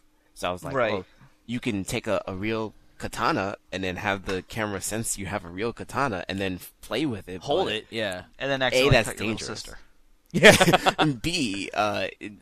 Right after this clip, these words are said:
Speaker 1: you, you're not. Actually, the whole point of it is so that the katana can be in the game, not so that you can,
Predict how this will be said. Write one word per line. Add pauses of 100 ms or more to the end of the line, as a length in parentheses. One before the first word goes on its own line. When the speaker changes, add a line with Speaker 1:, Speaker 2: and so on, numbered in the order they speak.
Speaker 1:
you,
you're
not.
Actually,
the
whole
point
of
it
is
so
that
the
katana
can
be
in
the
game,
not
so
that
you
can,